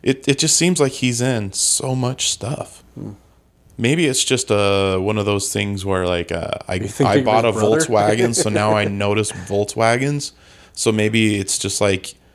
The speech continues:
Speaker 1: you just notice
Speaker 2: Hmm.
Speaker 1: Hemsworth in a lot of things.
Speaker 2: He was in, he was in Lady Busters, so.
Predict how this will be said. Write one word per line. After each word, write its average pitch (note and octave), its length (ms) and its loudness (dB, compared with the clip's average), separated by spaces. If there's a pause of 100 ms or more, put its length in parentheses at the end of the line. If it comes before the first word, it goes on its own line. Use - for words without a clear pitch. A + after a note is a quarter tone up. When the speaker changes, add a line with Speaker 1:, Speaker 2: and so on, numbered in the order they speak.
(340)
Speaker 1:
you G2+ 120 -4
just G2+ 220 0
notice F#2 680 -2 (680)
Speaker 2:
Hmm. - 80 -2
Speaker 1:
Hemsworth G#2 380 0
in G#2+ 80 0
a G#2 80 0
lot G#2 200 2
of G2+ 80 -4
things. G#2+ 600 -4 (140)
Speaker 2:
He A2 80 -6
was A2 180 -2
in, A2 220 -4
he G#2+ 100 -6
was A#2+ 120 -4
in B2+ 300 0
Lady C3 300 2
Busters, G#2+ 520 -4
so. G2 340 -10